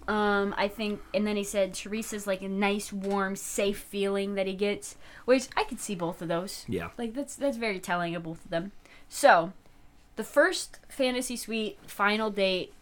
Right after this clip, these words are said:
Speaker 1: goes to Leslie, um, where we learn, I don't know if we knew this already, but
Speaker 2: Yeah.
Speaker 1: she has been married twice.
Speaker 2: She's been married twice.
Speaker 1: Did we
Speaker 2: And
Speaker 1: know this already?
Speaker 2: I, I,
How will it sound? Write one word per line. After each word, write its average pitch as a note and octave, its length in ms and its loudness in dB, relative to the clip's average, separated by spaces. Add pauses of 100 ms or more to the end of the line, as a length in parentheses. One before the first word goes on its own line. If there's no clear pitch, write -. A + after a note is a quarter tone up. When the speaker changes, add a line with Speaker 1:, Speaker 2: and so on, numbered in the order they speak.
Speaker 1:
goes F#3+ 360 0
to F3+ 200 -8
Leslie, A#3+ 600 2 (1080)
um, G3 680 2
where F#3+ 320 4
we F#3 140 -2
learn, F#3+ 480 -2 (120)
I G3+ 80 -4
don't D4 100 -2
know C#4 100 0
if C#4+ 120 -4
we D#4+ 60 0
knew G#3+ 180 0
this G#3 160 -6
already, F3+ 220 -2
but F#3 140 4
Speaker 2:
Yeah. A#3+ 120 12
Speaker 1:
she A3+ 80 0
has A3 180 2
been G#3+ 160 -6
married F3 220 -6
twice. G#3+ 380 -4
Speaker 2:
She's D#3 200 -2
been A3+ 160 -4
married A2 240 6
twice. - 520 -2
Speaker 1:
Did D3+ 200 2
we D4 80 4
Speaker 2:
And D4 80 6
Speaker 1:
know F4 100 0
this G4 180 -6
already? G4+ 360 -4 (240)
Speaker 2:
I, - 120 -4 (1080)
I, F#3+ 140 4